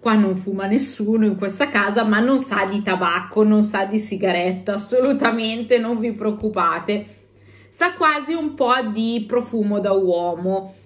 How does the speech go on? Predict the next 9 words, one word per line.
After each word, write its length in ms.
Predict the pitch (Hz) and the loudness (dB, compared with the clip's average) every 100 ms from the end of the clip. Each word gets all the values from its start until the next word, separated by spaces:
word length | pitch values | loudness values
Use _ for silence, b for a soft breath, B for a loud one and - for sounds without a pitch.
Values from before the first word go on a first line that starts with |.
| B | B
Anche 340 | - 285 285 349 | -2 0 0 -2
questa 720 | 311 269 269 - 302 196 - | 0 0 -2 -6 -2 -2 -2
è 160 | 226 | 0
un'essenza 960 | 220 226 247 254 247 233 226 220 254 247 | 0 0 -4 -4 0 0 0 -6 -8 -8
che 440 | - 196 208 214 - | -2 0 0 -2 -4
s-, 200 | - - - _ _ _ - | -12 -16 -20 _ _ _ -14
fa 200 | - 226 | -2 0
molto 440 | 220 226 - 214 | 2 -2 2 2
bagno, 760 | 185 - 175 180 196 202 208 | 2 0 -2 -2 -4 -4 -4